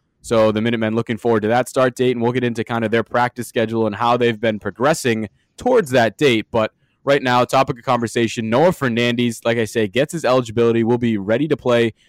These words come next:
this year. Uh, I mentioned that the guard situation for UMass is a little, or actually definitely very different from last year. They lose T J Weeks, they lose Keon Clergeau in the offseason.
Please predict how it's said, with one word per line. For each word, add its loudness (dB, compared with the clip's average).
this -2
year. -2
Uh, 0
I 0
mentioned -2
that -6
the -8
guard 2
situation -2
for -10
UMass 0
is -10
a -6
little, 2
or -2
actually 0
definitely 0
very 4
different -2
from -4
last 0
year. 0
They 2
lose 0
T -2
J 0
Weeks, -2
they -4
lose -4
Keon -2
Clergeau 0
in -4
the -2
offseason. -4